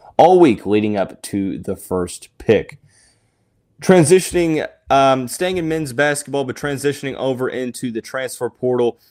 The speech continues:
We talked last week about Broome and McNeil from Morehead State and West Virginia cutting their lists respectively, but both including Louisville in those list cuts.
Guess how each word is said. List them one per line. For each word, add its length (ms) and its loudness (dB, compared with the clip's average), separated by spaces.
We 100 -4
talked 280 0
last 380 0
week 220 -4
about 280 -4
Broome 380 -2
and 180 -6
McNeil 540 -4
from 300 -10
Morehead 420 -4
State 480 -2
and 180 -10
West 200 -4
Virginia 500 -4
cutting 380 -4
their 160 -2
lists 640 -2
respectively, 720 0
but 260 -6
both 220 0
including 540 -2
Louisville 520 0
in 240 -2
those 260 -2
list 400 -4
cuts. 460 0